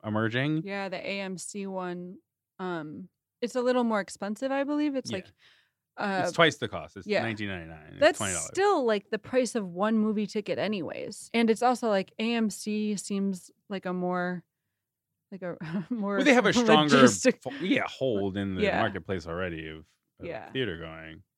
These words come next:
Speaker 1: But it's we-, it, it does feel like a weird Schrodinger situation where it's equally easy to imagine that MoviePass was a fluke. It was a scam of a bunch of investors, and ultimately it's going to fold, and we're not, that's not, that's very much not going to be the future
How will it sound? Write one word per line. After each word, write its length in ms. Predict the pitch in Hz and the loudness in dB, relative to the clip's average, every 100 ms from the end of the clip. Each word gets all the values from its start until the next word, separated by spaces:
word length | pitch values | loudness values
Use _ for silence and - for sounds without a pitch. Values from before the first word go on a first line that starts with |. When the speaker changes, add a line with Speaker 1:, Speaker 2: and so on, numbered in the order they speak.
| _ _ _ _ | _ _ _ _
Speaker 1:
But 100 | - | 6
it's 160 | 202 - | 6 6
we-, 160 | 185 240 | 2 4
it, 200 | 202 160 | 4 4
it 140 | 170 | 4
does 220 | 151 196 165 | 8 8 10
feel 80 | |
like 100 | 180 | 8
a 60 | 135 | 8
weird 220 | 127 123 | 8 6
Schrodinger 460 | - 120 117 107 101 | 6 6 6 6 4
situation 560 | 113 98 101 90 92 | 2 -2 0 0 0
where 120 | 92 95 | 0 0
it's 140 | - | 0
equally 340 | 170 160 160 135 | 0 4 6 6
easy 360 | 123 120 117 | 6 4 4
to 80 | 120 | 4
imagine 520 | 113 104 101 98 104 98 | 4 6 6 4 2 4
that 300 | 95 95 - _ _ _ _ 127 | 4 2 -2 _ _ _ _ 6
MoviePass 540 | 147 156 151 151 131 | 8 8 10 10 10
was 120 | 131 | 4
a 80 | 127 | 2
fluke. 400 | - 117 113 104 | 4 6 6 4
It 80 | 110 | 0
was 160 | 104 98 | 0 0
a 60 | |
scam 420 | 95 - 117 117 | -4 2 4 4
of 80 | 110 | 4
a 60 | 104 | 4
bunch 240 | 107 101 | 2 2
of 80 | 107 | 2
investors, 560 | 98 95 90 - 101 95 | 2 2 0 0 0 0
and 100 | 101 | 0
ultimately 480 | 101 117 110 107 | 0 0 0 2
it's 120 | 98 - | 0 0
going 260 | 104 98 | 0 0
to 40 | 87 | -4
fold, 460 | - 98 92 87 | -2 0 0 -2
and 160 | 90 87 | -4 -2
we're 100 | 90 | 0
not, 320 | 95 92 95 | 2 0 2
that's 220 | 107 113 | 2 4
not, 300 | 113 98 90 | 4 4 4
that's 180 | 104 101 | -4 4
very 140 | 139 | 6
much 180 | 123 110 | 8 6
not 260 | 110 101 95 | 6 4 4
going 200 | 107 101 | 2 2
to 60 | |
be 100 | 92 | 0
the 100 | 90 | -2
future 580 | 87 101 87 95 87 90 | -2 -2 -2 0 0 -2